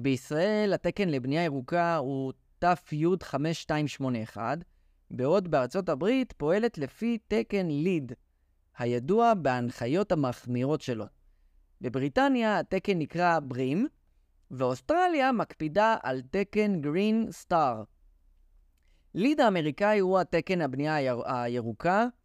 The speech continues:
המוכר ביותר בעולם, ומתמקד במספר גורמים: יעילות אנרגטית, בריאות האדם, חומרים ברי קיימא וחיסכון במים וניהול סביבתי.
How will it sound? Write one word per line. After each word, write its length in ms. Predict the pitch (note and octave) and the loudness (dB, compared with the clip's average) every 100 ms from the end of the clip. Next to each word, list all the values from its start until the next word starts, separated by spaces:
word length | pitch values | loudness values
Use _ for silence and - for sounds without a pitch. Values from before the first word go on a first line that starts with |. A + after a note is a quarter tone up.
| _ | _
המוכר 600 | A2 A#2+ A#2+ - F#3+ F#3+ | -2 -2 -2 0 2 2
ביותר 380 | E3+ D3 B2 C#3 | 2 0 0 -2
בעולם, 500 | A#2+ A2+ C#3+ F#3+ G3+ | 0 -2 0 0 0
ומתמקד 720 | D3+ C3 B2+ B2+ A#2+ F#3+ A#3+ G3 | -2 -4 -2 -4 -2 0 0 0
במספר 520 | C#3+ B2 - - F3+ | -4 -6 -4 0 0
גורמים: 460 | E3 F#3+ E3 B2+ B2 - _ _ _ _ _ _ | 2 0 0 -2 -4 -10 _ _ _ _ _ _
יעילות 400 | E3 G3 C4 A3 | 0 2 2 2
אנרגטית, 840 | D#3 B2+ B2 E3 F3 F3 D3+ C3 A#2+ | 0 0 -2 -2 0 0 0 -2 -6
בריאות 400 | C#3 G3+ G3 D#3 | -2 0 2 2
האדם, 720 | B2 A#2 C#3+ F3+ F#3 E3 C3+ | 0 0 0 0 2 0 -2
חומרים 540 | - D3 C#3 F3 G#3 | -4 -2 0 0 2
ברי 260 | D3+ C#3 E3 | 2 0 -2
קיימא 640 | - B2+ A#2+ B2 E3 A#3 A#3 | -2 -4 -4 -2 2 2 0
וחיסכון 800 | C#3+ - B2+ B2 - G#3 B3+ F#3+ | -4 -8 -8 -8 -6 0 0 0
במים 720 | B2+ A#2 A#2+ F3+ A#3 B3 C4+ D3+ | -4 -6 -2 0 0 -2 -4 -4
וניהול 500 | A#2+ A#2 A#2 G3 A#3+ | -6 -6 -4 -2 -4
סביבתי. 600 | - G#3 G3+ - B2+ | -4 -4 -2 -4 -6